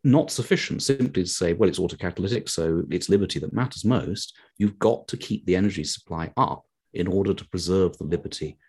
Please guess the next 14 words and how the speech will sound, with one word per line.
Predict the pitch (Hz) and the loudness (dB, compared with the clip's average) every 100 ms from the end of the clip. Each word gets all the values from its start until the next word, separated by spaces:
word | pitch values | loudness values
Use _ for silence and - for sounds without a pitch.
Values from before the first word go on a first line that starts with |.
| _ | _
which | - - - | -10 -8 -4
you | 85 | -2
enjoy, | 80 78 120 87 69 - | -2 -2 0 0 -2 -2
and | 104 | -2
particularly | - - 82 | 0 0 -2
if | 73 | -2
you | 85 | -4
wish | 85 | -4
to | - | -6
extend | 87 - 87 82 | -8 -8 -8 -6
it | 78 - | -6 -8
to | - 85 | -6 -4
other | 82 82 78 _ _ _ - | -4 -6 -8 _ _ _ -8
societies. | - - 113 90 - - - | -6 0 0 0 -4 -12 -14